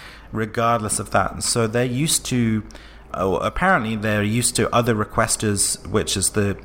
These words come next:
internal, well, the industry jargon for people like us, basically treating them differently based on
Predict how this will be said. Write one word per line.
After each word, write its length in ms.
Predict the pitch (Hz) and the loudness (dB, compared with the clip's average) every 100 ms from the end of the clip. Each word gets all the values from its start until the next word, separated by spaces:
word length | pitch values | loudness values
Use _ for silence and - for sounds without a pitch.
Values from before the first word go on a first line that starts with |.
| - | -4
internal, 600 | 101 101 - 107 104 98 | 0 0 2 2 2 0
well, 260 | 98 107 95 | 0 0 0
the 200 | 98 92 - - - | -2 -4 -8 -12 2
industry 380 | 127 117 - 110 | 2 2 -2 -2
jargon 420 | 110 104 104 95 | 2 2 0 -4
for 120 | 107 | -4
people 280 | - 98 104 | -4 -4 0
like 180 | 95 - | 0 0
us, 220 | 92 - - - - - | -2 -4 -10 -20 -20 -4
basically 460 | 131 131 139 110 107 | 2 2 2 0 0
treating 520 | - 127 110 117 107 | 2 2 2 2 4
them 120 | 101 | 2
differently 460 | 92 104 - 80 82 | 2 0 -2 -4 -4
based 360 | 98 95 - | -2 0 2
on 280 | 104 98 92 | 2 2 0